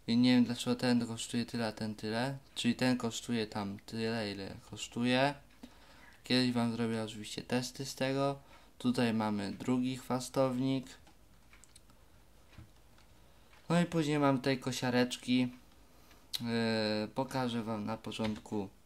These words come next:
w sklepie. Mm, kosiarki, poczekajcie, sobie wejdę tutaj. I mamy tak, pierwszą kosiarkę po-, Pottingera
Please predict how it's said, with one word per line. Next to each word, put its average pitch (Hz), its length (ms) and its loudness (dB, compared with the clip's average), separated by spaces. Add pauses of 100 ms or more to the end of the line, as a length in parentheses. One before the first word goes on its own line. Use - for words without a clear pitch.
(340)
w - 80 -18
sklepie. 127 680 -2 (300)
Mm, 113 380 -6
kosiarki, - 760 -14
poczekajcie, - 480 -14
sobie - 200 -12
wejdę 101 300 -10
tutaj. 123 600 -4 (520)
I 127 80 0
mamy 131 220 4
tak, 107 160 -4
pierwszą 139 320 0
kosiarkę 123 460 -4
po-, 147 260 -4 (120)
Pottingera 123 1000 0